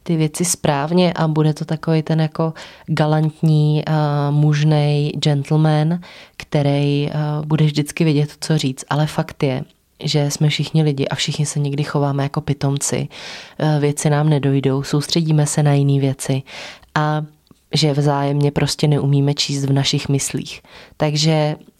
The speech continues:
ve chvíli, kdy jsem třeba žena, která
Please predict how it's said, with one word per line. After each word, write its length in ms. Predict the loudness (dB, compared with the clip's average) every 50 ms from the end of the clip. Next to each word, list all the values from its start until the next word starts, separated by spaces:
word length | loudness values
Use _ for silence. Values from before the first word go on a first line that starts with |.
| -6 -2
ve 120 | -2 -2
chvíli, 460 | -2 -2 0 0 2 2 2 0 0
kdy 360 | 0 0 0 0 0 0 -4
jsem 240 | -4 -4 -2 -2 -2 -2
třeba 280 | -2 -2 -2 0 0
žena, 400 | 2 2 2 0 0 0 0 -2 -4
která 640 | -6 -6 -4 -2 0 2 2 2 0 0 -2 -2